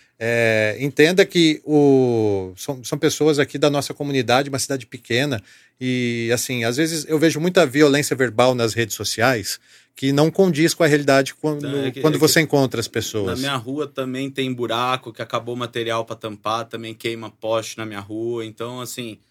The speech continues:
Speaker 2: é, nós somos cidadãos normais.
Speaker 1: Entendeu? Eu sei, a população de Novo Horizonte não é o que ela refe-, reflete às vezes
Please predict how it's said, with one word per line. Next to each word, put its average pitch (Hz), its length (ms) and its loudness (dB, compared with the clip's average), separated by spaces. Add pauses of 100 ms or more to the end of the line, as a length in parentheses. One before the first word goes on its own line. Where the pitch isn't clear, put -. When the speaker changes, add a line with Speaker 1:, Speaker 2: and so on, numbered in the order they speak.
(340)
Speaker 2:
é, 107 680 -8
nós 117 160 -8
somos 131 500 -4
cidadãos 135 920 -4 (100)
normais. 131 720 -6 (280)
Speaker 1:
Entendeu? 120 500 -2
Eu 127 140 2
sei, 151 260 4 (260)
a 120 80 -4
população 151 460 0
de 165 60 -2
Novo 156 120 4
Horizonte 156 360 0
não 190 180 4
é 147 260 4
o 123 120 -8
que 131 100 -2
ela 123 240 4
refe-, 123 540 2
reflete 123 500 0
às 131 180 2
vezes 107 560 4